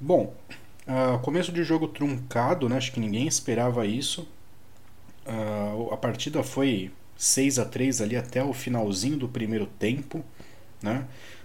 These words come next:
Sem muitos destaques, o Hoyer conseguindo ali encaixar um passe ou outro. Muitos passes ruins do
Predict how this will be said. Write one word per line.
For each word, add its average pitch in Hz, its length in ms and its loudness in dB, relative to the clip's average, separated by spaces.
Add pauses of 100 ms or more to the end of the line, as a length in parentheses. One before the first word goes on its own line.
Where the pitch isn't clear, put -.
(180)
Sem 202 260 4
muitos 170 440 2
destaques, 131 800 2
o 117 80 0
Hoyer 131 360 2
conseguindo 131 720 0
ali 120 100 4
encaixar 123 500 2
um 123 80 2
passe 117 400 -2
ou 110 80 2
outro. 151 260 -2 (380)
Muitos 175 540 2
passes 139 440 0
ruins 147 540 4
do 107 160 -2